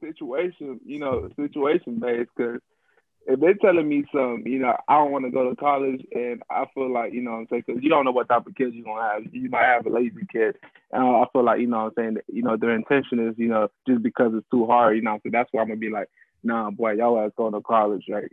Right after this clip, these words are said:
You know, so I think it's more like, you know, it depends on the situation, depends on, you know, what type of kid you have, 'cause, you know, everybody's different. And you gotta understand, you gotta know your kid to, you know, make sure you're making the, you know,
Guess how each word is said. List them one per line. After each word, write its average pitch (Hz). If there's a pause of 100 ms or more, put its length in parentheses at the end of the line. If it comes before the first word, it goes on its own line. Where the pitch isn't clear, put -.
You 107
know, 98
so 104
I 127
think 147
it's 117
more 117
like, 107
you 113
know, 110 (100)
it 123
depends 131
on 120
the 117
situation, 120
depends 117
on, 107
you 107
know, 107 (320)
what 120
type 120
of 101
kid 123
you 110
have, 104
'cause, 107
you 110
know, 107
everybody's 107
different. 101
And 101
you 110
gotta 107
understand, 104
you 117
gotta 120
know 113
your 110
kid 113
to, 95 (340)
you -
know, 101
make 107 (100)
sure 107
you're 104
making 104
the, 143 (500)
you 113
know, 104